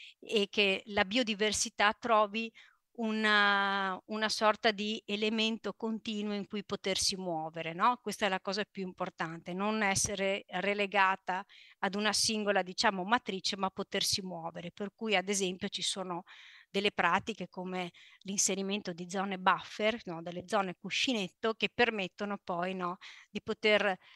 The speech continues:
<clears throat> ad esempio, unire due aree che sono, adesso si trovano, diciamo, sconnesse dal punto di vista ecologico, parlo.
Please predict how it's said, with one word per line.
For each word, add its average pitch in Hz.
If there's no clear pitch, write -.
<clears throat> 254
ad 208
esempio, 208
unire 220
due 208
aree 175
che 202
sono, 185
adesso 185
si -
trovano, 175
diciamo, 170
sconnesse 175
dal 170
punto 180
di 185
vista 190
ecologico, 170
parlo. 165